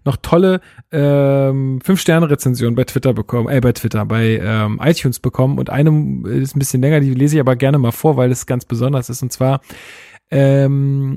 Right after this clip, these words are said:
„Ich lebe seit fast zwanzig Jahren in Berlin, bin gef-, eingefleischter H S Ver und konnte mit Hertha nie wirklich etwas anfangen. Es gibt weder Sympathie noch Abneigung.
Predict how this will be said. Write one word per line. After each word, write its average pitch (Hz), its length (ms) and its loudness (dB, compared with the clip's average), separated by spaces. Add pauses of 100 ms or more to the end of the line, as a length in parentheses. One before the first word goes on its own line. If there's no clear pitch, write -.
„Ich - 160 -6
lebe 214 240 4
seit 180 220 2
fast - 480 -4
zwanzig 190 560 -2
Jahren 147 340 2
in 147 160 -2
Berlin, 117 460 2
bin 104 340 4
gef-, - 260 -8
eingefleischter 165 760 -2
H 127 100 0
S 131 120 -2
Ver 165 480 0 (320)
und 147 140 -4
konnte 196 300 0
mit 170 180 0
Hertha 160 320 2
nie 165 260 2
wirklich 156 280 2
etwas 147 260 0
anfangen. 113 580 -4
Es - 160 -4
gibt - 280 -4
weder 143 180 4
Sympathie 123 560 0
noch 147 180 0
Abneigung. - 680 -8